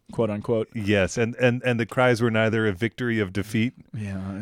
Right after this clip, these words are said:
Speaker 1: they,
Speaker 2: And so,
Speaker 1: these
Speaker 2: so
Speaker 1: are
Speaker 2: it's
Speaker 1: bad
Speaker 2: like,
Speaker 1: cries.
Speaker 2: so basically, he gets super honked 'cause he's been in ecstasy, and he comes down and he's like,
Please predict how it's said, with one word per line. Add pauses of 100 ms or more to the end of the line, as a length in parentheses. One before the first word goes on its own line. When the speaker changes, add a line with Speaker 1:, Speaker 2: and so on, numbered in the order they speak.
Speaker 1:
they,
Speaker 2:
And
so,
Speaker 1:
these
Speaker 2:
so
Speaker 1:
are
Speaker 2:
it's
Speaker 1:
bad
Speaker 2:
like,
Speaker 1:
cries.
Speaker 2:
so
basically,
he
gets
super
honked
'cause
he's
been
in
ecstasy,
and
he
comes
down
and
he's
like,